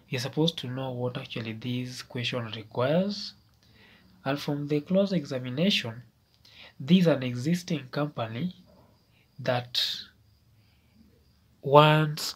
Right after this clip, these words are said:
to raise additional capital in, for its financial operations. And one of the means that is going to do so is by rights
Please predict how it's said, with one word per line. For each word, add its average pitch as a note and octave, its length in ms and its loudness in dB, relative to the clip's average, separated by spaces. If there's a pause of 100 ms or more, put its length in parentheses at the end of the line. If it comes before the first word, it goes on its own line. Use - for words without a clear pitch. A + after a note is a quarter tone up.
to B2 220 -4
raise C3+ 460 0 (120)
additional C3 960 -2
capital - 720 -6 (920)
in, A#2+ 220 -8
for A2+ 260 -4
its A2+ 360 -6
financial B2 840 -2
operations. A#2+ 920 -2 (580)
And B2 200 -4
one C#3+ 160 0
of D3+ 120 -2
the B2 100 -4
means C3+ 280 -6
that A2+ 200 -6
is A2+ 100 -6
going B2+ 260 -4
to - 120 -12
do B2 200 -4
so B2 200 -6
is A#2 260 -6
by A2 300 -6
rights A#2+ 840 -4